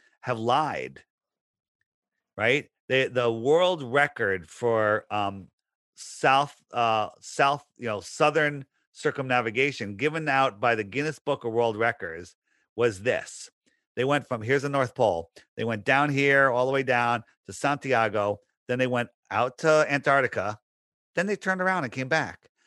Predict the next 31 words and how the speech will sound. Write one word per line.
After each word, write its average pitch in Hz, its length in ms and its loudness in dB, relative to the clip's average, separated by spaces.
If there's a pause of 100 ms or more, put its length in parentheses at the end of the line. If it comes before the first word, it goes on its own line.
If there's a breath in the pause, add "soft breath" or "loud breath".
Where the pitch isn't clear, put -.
(140)
And 113 100 -6
they 123 60 0
went 117 160 0
over 107 120 0
these 120 220 -6
islands, 135 440 0
over 98 160 -6
here, 123 500 0
over 101 160 -10
here, 117 500 -2 (260)
and 107 140 -8
back 113 260 0
around 104 200 -4
the 110 80 -8
north. 127 320 -2 (120)
And 107 120 -10
that's 123 220 0
circumnavigation. 107 920 -6 (300 soft breath)
If 107 120 -12
you 135 80 0
look 156 140 0
at 147 60 -4
that 143 160 4
on 131 100 2
a 110 100 0
map, 131 260 2
on 120 100 4
a 110 60 0
flat 135 240 2
Earth 120 160 0
map, 135 280 0